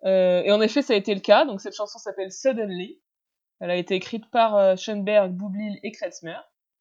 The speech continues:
C'est une chanson qui est chantée par Hugh Jackman, euh, donc après que Valjean recueille Cosette, et qui explique le début de leur relation père-fille, euh, comment, euh, voilà, ils commencent à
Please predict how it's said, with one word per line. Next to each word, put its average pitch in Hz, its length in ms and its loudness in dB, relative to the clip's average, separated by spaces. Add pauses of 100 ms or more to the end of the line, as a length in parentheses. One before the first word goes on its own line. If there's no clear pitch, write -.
(140)
C'est 202 140 -12
une 190 60 -8
chanson 226 280 -6
qui 269 100 -8
est 220 40 -8
chantée 226 320 -8
par 202 180 0
Hugh 240 180 -4
Jackman, 247 600 -6
euh, 208 140 -8
donc 202 340 -8
après 240 340 -4
que 262 80 -12
Valjean 233 440 -6
recueille 226 260 -8
Cosette, 214 560 -8 (340)
et 196 100 -8
qui 233 100 -8
explique 285 360 -6
le 208 140 -4
début 240 420 -4
de 247 80 -8
leur 202 160 0
relation 214 400 -2
père-fille, 214 640 -6
euh, 175 100 -8
comment, 185 440 -8
euh, 170 60 -12
voilà, 160 180 -10
ils - 80 -16
commencent 165 340 -14
à 80 160 -12